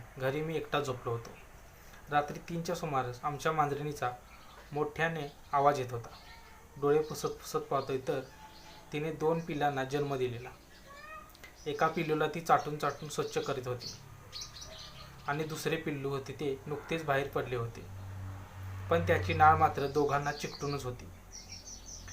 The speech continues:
मी घरी एकटाच होतो आणि अशा गोष्टीचा अनुभव नव्हता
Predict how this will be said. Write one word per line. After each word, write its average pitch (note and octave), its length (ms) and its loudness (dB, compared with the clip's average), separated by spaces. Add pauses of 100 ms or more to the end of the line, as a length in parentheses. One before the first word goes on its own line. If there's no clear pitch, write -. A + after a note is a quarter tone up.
(160)
मी D#3+ 100 -2
घरी D#3 240 4
एकटाच D3+ 320 4
होतो C3 340 -6
आणि D3 160 -2
अशा D#3+ 240 2
गोष्टीचा D#3 440 0
अनुभव C3+ 320 2
नव्हता A#2+ 280 -2